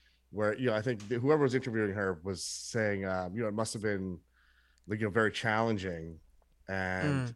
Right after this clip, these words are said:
Speaker 1: you know, kinda going through, like, teaching you. And she said, "No, it's actually, I was much more nervous about it because she knew what a talent you were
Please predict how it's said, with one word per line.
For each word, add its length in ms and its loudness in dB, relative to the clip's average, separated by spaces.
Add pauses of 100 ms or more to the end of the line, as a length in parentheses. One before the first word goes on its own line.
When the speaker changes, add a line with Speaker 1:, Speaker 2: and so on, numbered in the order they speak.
Speaker 1:
you 100 -4
know, 120 -4 (420)
kinda 220 -4
going 260 -2
through, 400 0
like, 180 -8 (240)
teaching 280 -2
you. 60 2
And 80 -2
she 80 -4
said, 220 0
"No, 160 4
it's 80 0
actually, 380 2 (420)
I 60 0
was 100 2
much 180 6
more 140 4
nervous 480 8
about 280 2
it 140 0
because 280 -2
she 160 -2
knew 160 6
what 200 4
a 60 2
talent 500 0
you 140 -2
were 400 -6